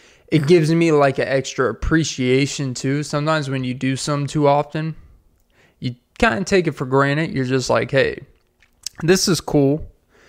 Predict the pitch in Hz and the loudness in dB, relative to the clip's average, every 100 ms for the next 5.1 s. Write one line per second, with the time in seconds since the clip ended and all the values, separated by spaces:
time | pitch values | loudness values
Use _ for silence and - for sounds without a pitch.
0 | _ - _ 190 190 165 151 135 143 139 | _ -20 _ -2 2 4 2 2 4 2
1 | - 220 175 143 170 170 143 92 107 - | 0 -4 0 0 0 -2 -4 -6 -8 -14
2 | - 143 160 165 151 135 - - 139 143 | -12 -8 -4 -4 -2 -2 -4 -10 -6 -4
3 | 131 120 120 123 127 160 - - - 139 | -4 -6 -6 -8 -4 -6 -6 -8 -2 2
4 | 160 196 190 185 190 - 131 131 - - | 2 2 2 2 2 0 -2 -4 -6 -10
5 | - | -12